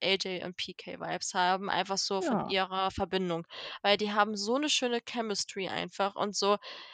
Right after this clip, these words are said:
Speaker 1: du glaubst, also, i-, du glaubst es einfach, dass es reale Personen sein könnten, die sich verlieben, auch wenn's natürlich immer so,
Speaker 2: Mhm.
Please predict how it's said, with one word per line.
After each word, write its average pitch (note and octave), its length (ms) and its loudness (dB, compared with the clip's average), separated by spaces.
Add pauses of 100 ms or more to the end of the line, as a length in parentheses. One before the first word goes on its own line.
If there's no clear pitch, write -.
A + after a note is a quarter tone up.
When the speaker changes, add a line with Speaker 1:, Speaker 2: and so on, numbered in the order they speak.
(520)
Speaker 1:
du A#3+ 140 -6
glaubst, A#3+ 580 6
also, G#3 220 0
i-, - 160 -8
du - 80 -10
glaubst C4 360 4
es - 80 -6
einfach, A3+ 220 0
dass - 200 -8
es - 200 -4 (160)
reale G3+ 300 4
Personen E3+ 440 -8
sein D#3+ 220 -6
könnten, F#3+ 340 -6
die F#3 80 -8
sich F#3 180 -6
verlieben, G3 500 -8 (600)
auch G#3+ 180 0
wenn's G#3 120 -2
natürlich G3+ 280 -2
immer F#3+ 160 -4
so, F#3+ 180 0
Speaker 2:
Mhm. - 160 -8